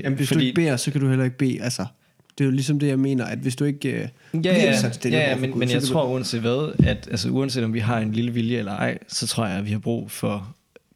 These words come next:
Speaker 2: Guds hjælp til at f-, være udholdende i faste, eller i bøn, eller hvad det er, vi skal være udholdende, øh,
Speaker 1: Mm.
Speaker 2: til. Og, og, ja.
Speaker 1: Men det er, men du snakker om udholdenhed, men det er jo ikke det, der er problemet. Problemet er simpelthen, at vi ikke stopper op for Gud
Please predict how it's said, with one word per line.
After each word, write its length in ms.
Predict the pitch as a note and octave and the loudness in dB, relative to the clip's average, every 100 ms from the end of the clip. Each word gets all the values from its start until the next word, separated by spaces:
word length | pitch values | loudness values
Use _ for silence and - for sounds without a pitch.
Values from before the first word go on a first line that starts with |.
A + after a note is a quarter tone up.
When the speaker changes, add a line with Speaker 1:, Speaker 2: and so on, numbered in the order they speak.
| _ | _
Speaker 2:
Guds 280 | - A#2 - | -2 0 0
hjælp 240 | A#2 - | -4 -4
til 360 | - - G#2+ G#2 - - - - - | -6 -4 -4 -6 -6 -8 -14 -20 -6
at 60 | A#2 | -6
f-, 160 | - - | -6 -10
være 420 | - G#2+ A2 A2 | -12 -6 -2 -2
udholdende 420 | G#2+ G#2 A2 G#2 | -2 -2 -4 -4
i 60 | G#2+ | -4
faste, 460 | - B2+ C3 C3 | 0 0 -2 -4
eller 160 | A2+ G#2 | -4 -4
i 40 | |
bøn, 320 | G2+ B2+ B2 A2+ | -2 -2 -2 -4
eller 160 | G#2 | -4
hvad 180 | G#2+ A#2 | -2 -2
det 100 | G#2+ | -2
er, 80 | G#2+ | -4
vi 80 | G#2+ | -6
skal 180 | - | -6
være 100 | G#2 | -4
udholdende, 460 | G#2 G#2 G#2+ G2+ G2+ - | -4 -4 -6 -6 -8 -10
øh, 140 | G#2 G#2+ | -10 -4
Speaker 1:
Mm. 60 | |
Speaker 2:
til. 180 | B2 A2+ - - - - - - _ _ | -2 -2 -6 -18 -20 -20 -20 -20 _ _
Og, 360 | - A#2 A2+ - | -4 -2 -2 -4
og, 120 | A2 G#2+ - _ _ _ _ _ _ - | -6 -6 -14 _ _ _ _ _ _ -4
ja. 180 | A2+ G2 - _ _ _ _ _ _ _ _ | -4 -4 -14 _ _ _ _ _ _ _ _
Speaker 1:
Men 160 | D#3 D3+ | -2 0
det 120 | D#3 | 0
er, 60 | D#3 - | -4 -6
men 380 | F3 D3 C#3+ G3 | -2 0 -2 -4
du 100 | E3 | -4
snakker 260 | D#3 D3+ C#3+ | -2 0 0
om 60 | |
udholdenhed, 480 | D#3+ F3 D3+ C#3+ C3+ | 2 2 2 0 0
men 80 | C3 | -2
det 120 | C3 | 0
er 40 | |
jo 60 | C#3+ | 0
ikke 80 | C#3+ | 0
det, 100 | D3+ | -2
der 60 | |
er 40 | C3+ | -4
problemet. 420 | C#3 D#3+ D#3 C#3 | -4 -2 0 0
Problemet 440 | C#3 C3+ D#3 C3 | -2 0 0 0
er 40 | B2 | -2
simpelthen, 380 | B2+ C#3 C3 B2 | -2 -2 0 0
at 60 | |
vi 60 | B2 | -2
ikke 120 | C3 | -4
stopper 280 | - C3+ B2 | -4 -4 -2
op 180 | C#3+ F3 | -4 -6
for 120 | - | -12
Gud 220 | A#2+ F#2 | -8 -10